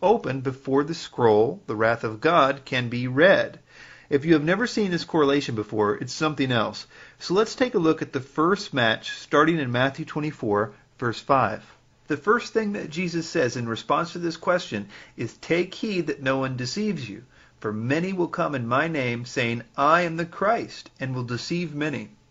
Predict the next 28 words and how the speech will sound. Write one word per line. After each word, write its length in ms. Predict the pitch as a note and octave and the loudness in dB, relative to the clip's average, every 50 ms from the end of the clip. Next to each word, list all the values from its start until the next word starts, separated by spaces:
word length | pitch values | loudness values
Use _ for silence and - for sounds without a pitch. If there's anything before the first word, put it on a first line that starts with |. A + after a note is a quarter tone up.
| _ _ _ _ _ _ - | _ _ _ _ _ _ -2
Now, 140 | E3 F3+ F#3+ | 0 2 2
if 80 | F#3+ | 2
we 80 | G#3 G3+ | 0 -2
turn 200 | - A#3+ C4+ C4 | 0 2 2 4
over 180 | B3+ A#3 A3 G3 | 2 2 0 -2
to 100 | - F3+ | -2 2
Revelation 500 | E3+ E3+ E3+ E3 D#3+ E3 D#3 - C#3+ C3+ | 2 2 2 4 2 2 2 0 -2 -8
chapter 340 | B2+ - D3+ C#3+ - C#3 B2+ | -2 0 0 0 0 -2 -6
six, 340 | B2 - D#3+ D#3 C#3+ - - | -4 -2 -2 -2 -2 -6 -6
as 220 | - C3 A#2 A2+ | -6 -6 -6 -4
the 100 | A2+ A#2 | -6 -10
first 360 | A2 - - F3+ F#3 F3 - - | -8 -2 -2 0 0 0 -2 -6
seal 240 | - F#3 F3+ E3+ | -4 -2 -2 -2
is 80 | D3+ C3+ | -2 -2
broken, 440 | B2+ B2+ A#2+ A#2 A2 - A#2 A2+ A2+ - - - - _ | 0 2 2 2 4 2 -2 -4 -4 -10 -18 -20 -10 _
it 140 | D3 C#3 B2+ | -6 -6 0
says, 300 | - D3 C#3+ C#3 C#3 - - - - _ - | 4 4 4 4 4 -2 -10 -20 -20 _ -6
"And 120 | D#3+ E3 | -2 0
I 120 | F3 F3+ | 0 0
saw, 400 | F3 - - F#3 D#3 B2+ A2 G2+ | 0 0 2 4 6 6 6 4
when 200 | - - B2+ C3 | 2 -2 -6 -2
the 120 | C3+ C3+ B2+ | -2 0 0
Lamb 260 | C3+ D3+ F3 G3 G3+ | 2 0 0 0 0
opened 280 | G3+ F#3+ G3 F3+ D#3+ D3+ | -2 -2 -2 -4 -4 -2
one 180 | D#3 E3 D#3+ | -4 -4 -2
of 100 | E3 D#3+ | -4 -4
the 80 | E3 D#3+ | -6 -8
seals, 480 | - - B2 A2 G#2 G2+ G2 F#2+ - | -6 -4 -2 0 0 0 -2 -4 -10